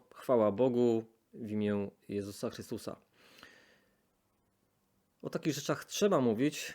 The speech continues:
dlatego że one mają na celu przekonać tych, którzy jeszcze nie zostali przekonani co do tego, że Watykan razem z Hazarami,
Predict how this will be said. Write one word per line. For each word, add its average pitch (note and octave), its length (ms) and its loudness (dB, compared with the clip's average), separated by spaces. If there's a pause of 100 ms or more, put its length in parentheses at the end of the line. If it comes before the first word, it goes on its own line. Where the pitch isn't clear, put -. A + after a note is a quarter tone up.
dlatego B2+ 460 -4
że A#2+ 480 0 (420)
one A#2+ 520 0 (320)
mają A#2 200 -2
na A2+ 80 -4
celu A2+ 520 -2 (140)
przekonać A2+ 840 -2 (100)
tych, A#2+ 340 -4
którzy A2 760 -2
jeszcze D#3 340 2
nie B2 120 2
zostali A2+ 280 -4
przekonani A2+ 560 -4 (380)
co - 140 -14
do A2+ 80 -4
tego, A2+ 420 -2
że G#2+ 440 0 (420)
Watykan B2 680 0
razem A2+ 300 -2
z - 120 -12
Hazarami, A2 680 2